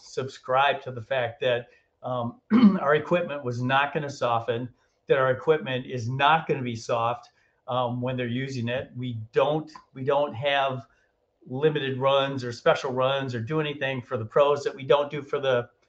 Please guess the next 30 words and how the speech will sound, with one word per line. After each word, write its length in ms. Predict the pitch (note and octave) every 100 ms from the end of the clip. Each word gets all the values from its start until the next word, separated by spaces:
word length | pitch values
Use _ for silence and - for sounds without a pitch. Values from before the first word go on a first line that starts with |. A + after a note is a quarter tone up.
| _ _
you 80 | C3+
know, 120 | B2
for 120 | A#2+
the 60 | C#3+
regular 320 | D3 D3 D3
bullets. 300 | D#3+ C#3+ G#2 C#3
I 220 | D3+ - - _ _ -
feel, 540 | A#3 D#3 B2 B2+ - -
and 100 | E3+
I, 160 | F3+
I'm 200 | E3+ D#3+
not 180 | D#3+ D#3
saying 180 | E3 D3+
anybody 380 | D3 C3+ B2 B2
else 220 | C3 D#3
is 80 | D3
doing 180 | D#3+ F3+
that. 200 | F#3+ B2+
What 160 | C3+
I 300 | C3+ C3 C3+ - A#2
am 120 | B2
saying, 320 | F3 F#3 E3+
though, 180 | C3+ C3
is 120 | B2
that 240 | C3+ C3+ - - - _ _
for 200 | - -
us, 360 | D3+ F3 - - _ C#3
ethic-wise, 920 | E3 G3+ - - F3+ G#3 A3 G#3+ - _ _ _ _
if, 200 | D3+ C#3+ - -
if 180 | D3+ C#3+